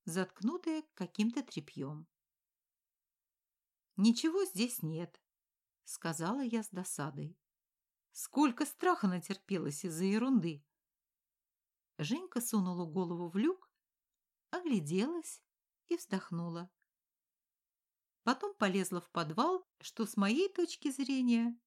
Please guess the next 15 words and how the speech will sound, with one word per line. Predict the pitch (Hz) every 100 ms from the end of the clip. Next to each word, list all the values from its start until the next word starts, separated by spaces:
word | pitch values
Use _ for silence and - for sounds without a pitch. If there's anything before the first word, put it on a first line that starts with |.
| _
было | 170 185 180
совершенно | 165 - 165 - - 349 349 240
излишним. | 160 139 151 147 - 143 - - _ _ _ -
Делать | 165 175 349 381 349 -
тут | 240 262 208
нечего. | 185 185 - 170 175 180 _ _ _ _ _ _ _ _ _ _ _ -
В | 147
Женьке | 165 294 381 - 170 - _ _ -
непостижимым | 196 240 285 - 320 311 370 349 330 -
образом | 208 170 156 147 180 180 -
уживались | 175 190 180 190 185 180 -
трусость | - 233 349 - 277 - - - -
и |
неуемное | 180 175 170 147 190 240 214 196
любопытство. | 185 160 160 - 170 - - 175 160